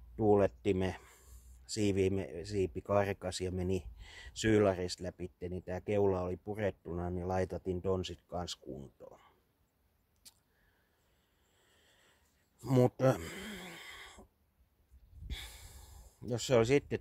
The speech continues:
tehnyt, niin se olisi vaan ollut joitain sataa siitä korjaus. Noin muistaakseni noin,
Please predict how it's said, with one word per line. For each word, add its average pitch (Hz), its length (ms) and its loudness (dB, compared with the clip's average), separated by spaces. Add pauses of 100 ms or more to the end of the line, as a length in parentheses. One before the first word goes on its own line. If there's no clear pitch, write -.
tehnyt, 104 360 2
niin 98 200 0 (2500)
se 110 140 -4
olisi 101 280 4
vaan 104 200 4
ollut 101 220 6
joitain 98 440 2
sataa 92 420 -2
siitä - 500 -14
korjaus. - 680 -16 (1160)
Noin 101 240 2
muistaakseni 101 640 0
noin, 95 200 -2